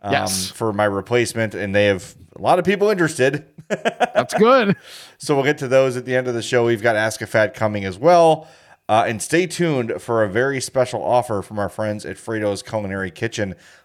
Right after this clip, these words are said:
Speaker 1: Looking for that
Speaker 2: Mm.
Speaker 1: perfect Valentine's gift? We've got a d-, we've got something for you.
Speaker 2: Hello.
Speaker 1: Yes, you should stay tuned
Speaker 2: Boom.
Speaker 1: to get the <laughs> Greg is the Foley artist for the,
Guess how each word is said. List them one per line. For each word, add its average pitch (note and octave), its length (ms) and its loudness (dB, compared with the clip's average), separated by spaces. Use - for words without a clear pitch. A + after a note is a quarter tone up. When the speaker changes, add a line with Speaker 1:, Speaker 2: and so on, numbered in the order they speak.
Speaker 1:
Looking G#2 240 -4
for A2+ 160 -6
that G#2+ 180 2
Speaker 2:
Mm. - 40 -12
Speaker 1:
perfect A2+ 320 -6
Valentine's C#3 580 -4
gift? D3+ 380 -4
We've G#2 260 -10
got A2 240 -2
a G2+ 100 -4
d-, G2 220 -12
we've D3 600 -4
got A2 280 2
something D#3 580 -6
for E3 540 0
you. D#3+ 1200 -2
Speaker 2:
Hello. A3+ 800 8
Speaker 1:
Yes, - 580 0
you G#2 240 -4
should G2+ 260 -8
stay D3 300 4
tuned F3 340 6
Speaker 2:
Boom. B3 680 0
Speaker 1:
to - 120 -10
get - 220 -6
the - 1000 -2
<laughs> - 40 -8
Greg F3+ 240 0
is D#3 100 0
the D3+ 140 -2
Foley D3 400 0
artist A2+ 340 0
for C3+ 240 -4
the, C#3+ 160 -6